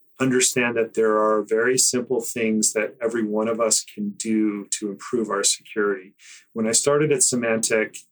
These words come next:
in twenty twelve, and even before that, when I was on the Hill, I did a lot of public speaking, and there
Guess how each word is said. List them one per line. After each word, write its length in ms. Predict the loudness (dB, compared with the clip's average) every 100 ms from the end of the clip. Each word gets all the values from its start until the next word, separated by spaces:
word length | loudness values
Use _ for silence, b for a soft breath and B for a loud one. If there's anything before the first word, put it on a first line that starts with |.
| _ -10
in 140 | -8
twenty 440 | -6 -4 -2 -2
twelve, 520 | -4 -2 2 2 2 -2
and 80 |
even 180 | -4 -4
before 340 | -4 0 2 2
that, 200 | 2 0
when 160 | -2
I 40 | 0
was 140 | 0
on 120 | -2
the 80 | -6
Hill, 300 | -2 0 2
I 60 | 0
did 160 | 0
a 60 | 0
lot 160 | 0
of 120 | -4 -8
public 260 | -8 -4
speaking, 440 | -2 -2 -4 -4 -6
and 100 | -4
there 200 | -6